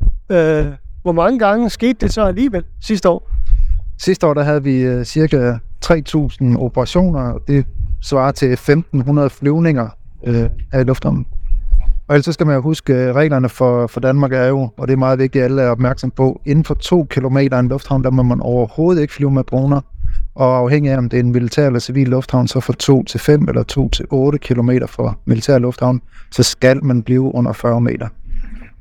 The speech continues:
Speaker 1: Men I har så, øh, kan man sige, en, en permanent tilladelse til at gøre det alligevel?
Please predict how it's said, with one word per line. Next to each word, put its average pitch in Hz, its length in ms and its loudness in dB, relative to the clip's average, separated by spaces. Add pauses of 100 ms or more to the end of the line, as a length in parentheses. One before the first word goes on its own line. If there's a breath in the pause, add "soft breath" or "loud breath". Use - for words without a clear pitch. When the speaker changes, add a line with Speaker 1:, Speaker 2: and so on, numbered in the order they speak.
(120)
Speaker 1:
Men 202 100 0
I 208 60 2
har 208 180 2
så, 190 360 2
øh, 156 140 -2
kan 170 140 -2
man 156 140 2
sige, 160 340 0
en, 160 100 -4
en 175 180 0
permanent 175 440 0
tilladelse 180 420 0
til 185 140 -4
at 175 80 2
gøre 160 200 0
det 165 80 -4
alligevel? 160 380 0